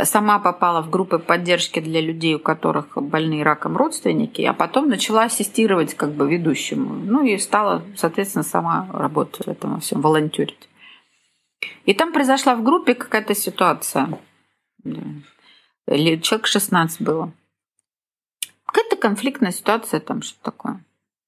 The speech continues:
И я просто не знаю, что. Я вдруг спросила у них, я говорю: «Давайте по кругу каждый скажет, что сейчас произошло».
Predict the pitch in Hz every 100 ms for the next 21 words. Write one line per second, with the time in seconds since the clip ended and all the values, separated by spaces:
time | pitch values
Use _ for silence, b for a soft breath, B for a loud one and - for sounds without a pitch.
0 | _ _ _ _ - 208 320 330 302 -
1 | 214 214 202 156 147 - 285 339 247 185
2 | 180 - - 202 - 240 196 156 156 156
3 | 170 170 339 - 202 - 247 214 - 185
4 | 175 165 - 262 - - 202 202 - 175
5 | - - 156 151 135 - -